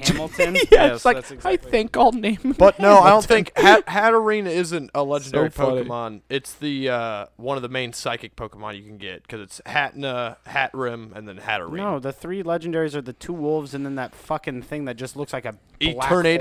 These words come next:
Speaker 1: horse. Ent-, yeah. You think a Pokemon j-, is just gonna be called that? No, that's a legendary
Speaker 3: Dude,
Speaker 1: name.
Speaker 3: uh,
Speaker 2: For sure.
Speaker 3: its first form is literally just a hand coming out of a portal, and then its full form is, like, the whole thing.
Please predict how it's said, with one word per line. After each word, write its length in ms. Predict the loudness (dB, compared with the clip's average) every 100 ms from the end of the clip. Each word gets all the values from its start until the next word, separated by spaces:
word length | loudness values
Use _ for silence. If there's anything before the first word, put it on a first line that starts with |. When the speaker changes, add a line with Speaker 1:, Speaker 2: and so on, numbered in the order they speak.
| 0
Speaker 1:
horse. 280 | -2 -10 -12
Ent-, 240 | -12 -12 -14
yeah. 340 | -6 -4 -4 -8 -20 -8
You 160 | -6
think 180 | -4 0
a 80 | 0
Pokemon 600 | 4 2 2 0 0 -4
j-, 100 | -8
is 140 | -8 -4
just 180 | -4
gonna 160 | -2 -2
be 100 | -4
called 460 | -8 -4 0 0 0
that? 220 | -2 -2
No, 100 | -4
that's 140 | -4
a 60 | -6
legendary 540 | -2 -4 -4 -6 -4
Speaker 3:
Dude, 60 | -4
Speaker 1:
name. 140 | -8 0
Speaker 3:
uh, 300 | 4 6 4
Speaker 2:
For 60 |
sure. 100 | -2
Speaker 3:
its 180 | -4 -4
first 440 | -10 0 0 0
form 500 | -12 -4 0 2 0 -2
is 200 | -6 -2
literally 260 | 0 0
just 220 | -2 -6
a 80 | -8
hand 640 | -10 -6 -2 -2 -2 -6 -6
coming 240 | -4 -2
out 140 | -2
of 60 | -2
a 60 | -6
portal, 460 | -4 -2 -2 -6 _ _ _ -6
and 220 | -6 -4
then 380 | -4 -4 -8 -14 _
its 240 | -14 -12 -14
full 280 | -6 -4 -4
form 400 | -4 -2 -2 -4
is, 180 | -8 -6
like, 220 | -6 -10 _ _ _
the 200 | -2 -2
whole 260 | 4 2
thing. 580 | 2 -4 -4 -4 -8 -20